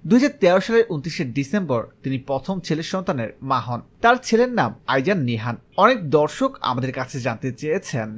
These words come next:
শাবনূরের আসল বয়স সম্পর্কে। উইকিপিডিয়ার তথ্য মতে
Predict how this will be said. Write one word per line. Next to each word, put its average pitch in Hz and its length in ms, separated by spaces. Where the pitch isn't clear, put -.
শাবনূরের 127 420
আসল 226 240
বয়স 127 280
সম্পর্কে। 117 420
উইকিপিডিয়ার 254 480
তথ্য 165 180
মতে 180 220